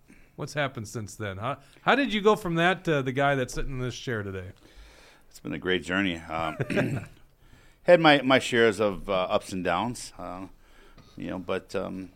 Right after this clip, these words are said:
Speaker 2: you know, just, just kept going. I, I just wanted to keep trying different things and figure out who I was and what my why was in the world, and,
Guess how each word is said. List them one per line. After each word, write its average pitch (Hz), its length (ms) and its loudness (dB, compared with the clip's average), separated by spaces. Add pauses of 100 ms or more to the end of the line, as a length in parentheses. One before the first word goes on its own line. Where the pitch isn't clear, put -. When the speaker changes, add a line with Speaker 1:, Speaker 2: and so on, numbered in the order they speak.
(480)
Speaker 2:
you 104 80 -10
know, 101 100 -10
just, 104 280 -14 (1200)
just 104 200 -10
kept 127 160 0
going. 110 280 -2
I, 87 100 -4
I 92 280 -10 (360)
just - 220 -12 (1300)
wanted 107 260 -8
to - 40 -16
keep 104 140 -12
trying 104 260 0
different 101 280 -8
things 95 400 -8
and 87 200 -14
figure 95 200 -6
out 92 80 -4
who 92 160 -8
I 90 80 -4
was 85 420 -8
and 71 200 -20 (760)
what - 140 -14
my 82 260 -6 (140)
why 85 420 -2
was 82 460 -6 (120)
in 82 120 -14
the 78 60 -12
world, 82 300 -8
and, 82 200 -12